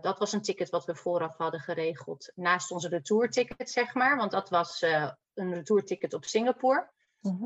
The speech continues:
Speaker 1: Ehm, en ik had de ticket geregeld van Cambodja terug naar Singapore, omdat ik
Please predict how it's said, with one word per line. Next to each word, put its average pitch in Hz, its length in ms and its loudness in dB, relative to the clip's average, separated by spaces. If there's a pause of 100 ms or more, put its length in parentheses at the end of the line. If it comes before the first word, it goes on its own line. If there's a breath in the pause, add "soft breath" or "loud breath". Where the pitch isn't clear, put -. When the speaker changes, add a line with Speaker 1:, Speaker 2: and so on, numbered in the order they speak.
(120)
Speaker 1:
Ehm, 190 840 2 (440)
en 233 160 6
ik 233 100 2
had 220 220 4 (120)
de 208 140 6
ticket 220 340 4
geregeld 190 560 2
van 175 480 2
Cambodja 185 640 4
terug 233 320 6
naar 180 120 4
Singapore, 170 600 4
omdat 175 340 2
ik 165 120 -4